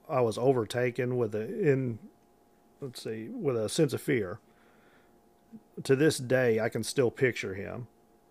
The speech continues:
He was a teenager, average height, average build, knee-length black leather coat, short black hair, and sunglasses.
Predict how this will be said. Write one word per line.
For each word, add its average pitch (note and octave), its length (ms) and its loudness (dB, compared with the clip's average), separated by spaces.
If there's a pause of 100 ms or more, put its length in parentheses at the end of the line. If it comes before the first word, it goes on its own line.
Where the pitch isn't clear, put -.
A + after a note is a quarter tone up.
(720)
He C3 80 2
was B2 120 4
a G#2+ 80 -2
teenager, D3 680 2
average C#3 420 0
height, A2+ 380 -2 (380)
average C#3 440 2
build, G#2+ 460 0 (580)
knee-length C#3 840 0
black B2 420 -2
leather C3+ 320 0
coat, G#2+ 440 -2 (880)
short D3 380 2
black D3 340 2
hair, A#2+ 360 0
and B2+ 260 -4
sunglasses. G2+ 880 -4